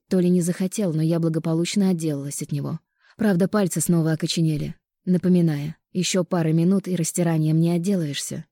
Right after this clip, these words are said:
"Там нежить!" ткнула пальцем в своё окно. "Иначе мы ещё долго до сути не дойдём, соревнуясь в красноречии". "Где?" рыкнул дракон, перебудив своим басом половину Академии.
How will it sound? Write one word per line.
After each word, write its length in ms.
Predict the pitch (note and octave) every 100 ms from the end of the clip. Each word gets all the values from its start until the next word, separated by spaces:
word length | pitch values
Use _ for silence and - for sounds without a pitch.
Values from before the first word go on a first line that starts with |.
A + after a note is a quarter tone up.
| _ _ _ _ _ _
"Там 260 | - G#3+ G#3+
нежить!" 480 | A3+ F#3+ F3 - - _ _ _ _ _ _ _
ткнула 400 | - F3 E3 D#3+
пальцем 380 | F#3 F3+ - D#3
в 40 |
своё 340 | - D#3 D#3+
окно. 360 | D#3 E3 C#3+ D#3+ - _ _ _ _ -
"Иначе 380 | A#3+ A3 G#3
мы 100 | G3+
ещё 220 | F#3+ F3 F#3+
долго 320 | F#3+ E3+ D#3
до 120 | D3+
сути 240 | - D#3+
не 140 | D#3+ D#3
дойдём, 320 | D#3 D#3 E3+
соревнуясь 520 | - D#3 D3+ D#3 D3
в 20 |
красноречии". 720 | - D#3 D#3+ D#3 D3 - C#3+ D#3 _ _ _ _ _ _ _
"Где?" 400 | C#3 C3+ C#3+ - - _ _ _ _ _
рыкнул 400 | - E3+ D#3+ D#3
дракон, 460 | D3 D#3+ - D3+ D#3 - _ _
перебудив 520 | - G3+ F3+ G3 F3+
своим 300 | - F3 F3
басом 320 | F3 F#3+ F#3+ E3+
половину 400 | F3 E3+ E3 E3
Академии. 640 | E3+ E3+ E3+ D3+ C#3+